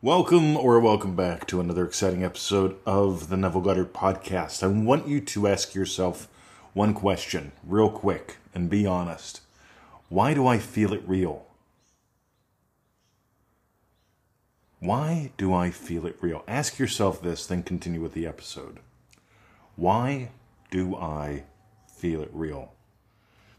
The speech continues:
Because if your answer is anything other than my answer, you're gonna be adding in force and struggle.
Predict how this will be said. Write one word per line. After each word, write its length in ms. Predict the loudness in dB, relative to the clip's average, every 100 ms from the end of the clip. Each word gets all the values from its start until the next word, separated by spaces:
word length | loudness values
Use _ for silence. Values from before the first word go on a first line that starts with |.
| -8
Because 300 | 2 2 2
if 100 | -2
your 220 | -6 -2
answer 400 | -2 -2 0 2
is 220 | 0 -4
anything 600 | -6 -4 -2 -2 0 0
other 240 | 2 2 2
than 180 | 2 0
my 220 | 0 0
answer, 520 | -2 -6 -8 -8 -6
you're 120 | -4
gonna 180 | -2 -2
be 260 | -2 -4 -4
adding 300 | -6 -6 -6
in 140 | -8
force 400 | -8 -8 -8 -10
and 100 | -12
struggle. 500 | -10 -8 -8 -12 -18